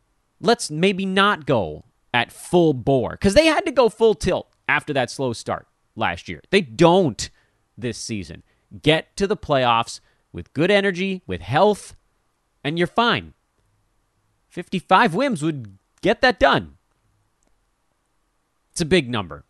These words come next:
Well, I mean, it could be a sucker bet to go under 'cause it's so high, but it's too high for me. It's too high. I lean under. Not my favorite play in the division, but yeah. Uh, Sixers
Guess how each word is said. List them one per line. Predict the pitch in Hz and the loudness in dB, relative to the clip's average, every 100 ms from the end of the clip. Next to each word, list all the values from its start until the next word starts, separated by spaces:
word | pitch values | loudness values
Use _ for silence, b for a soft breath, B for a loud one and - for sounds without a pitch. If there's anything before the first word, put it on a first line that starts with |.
| - | -2
Well, | 185 | 0
I | |
mean, | 202 | 2
it | 202 | 2
could | - 196 | 0 0
be | 196 | 0
a | 175 | 0
sucker | 170 160 | -2 -2
bet | 147 147 - | 0 -2 -2
to | |
go | 131 131 | -2 -2
under | 131 127 | -2 -4
'cause | 127 | -6
it's | 113 - | -8 -6
so | 120 | -6
high, | 104 104 98 | -2 -2 -2
but | 95 95 87 - _ _ _ _ _ _ _ _ | -4 -6 -6 -8 _ _ _ _ _ _ _ _
it's | - | -10
too | - 156 | -2 2
high | 165 147 92 | 2 2 -2
for | - 98 | -8 -12
me. | 85 76 - _ _ | -10 -12 -18 _ _
It's | - | -10
too | 156 135 | -6 -4
high. | 95 76 - | -4 -4 -4
I | 120 | -2
lean | 143 151 139 | -2 -2 -4
under. | 104 98 78 76 _ _ _ _ _ _ _ _ _ _ _ _ _ _ _ | -6 -8 -12 -16 _ _ _ _ _ _ _ _ _ _ _ _ _ _ _
Not | 185 220 | -2 0
my | 185 | 0
favorite | 170 139 110 | 0 -2 -4
play | - 113 | -6 -4
in | 104 | -4
the | 95 | -6
division, | 85 87 85 90 | -8 -8 -8 -12
but | 90 90 85 - _ _ _ _ | -8 -6 -6 -8 _ _ _ _
yeah. | - 82 _ _ _ - | -14 -14 _ _ _ 0
Uh, | 147 151 151 | 4 4 4
Sixers | - 339 - 226 | 2 0 2 2